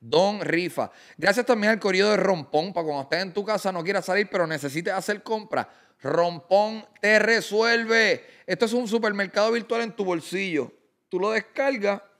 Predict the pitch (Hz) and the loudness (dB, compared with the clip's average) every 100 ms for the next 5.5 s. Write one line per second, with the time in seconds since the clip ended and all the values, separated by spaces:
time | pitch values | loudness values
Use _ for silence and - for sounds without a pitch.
0 | _ _ _ _ _ _ _ - 170 170 | _ _ _ _ _ _ _ 0 0 0
1 | 180 - 170 170 202 254 277 - 156 180 | -4 2 2 2 0 -2 -4 -8 -8 -6
2 | 214 214 - 185 202 202 214 214 202 233 | -8 -8 -2 -2 0 -2 -4 -4 -4 -4
3 | 240 - 151 160 175 190 175 160 143 143 | -4 -4 -4 0 0 -2 -4 -6 -6 -6
4 | 127 170 165 160 156 143 139 143 156 151 | -4 -6 -6 -4 -2 0 -2 -2 -4 -6
5 | 143 139 143 139 | -6 -4 -4 -4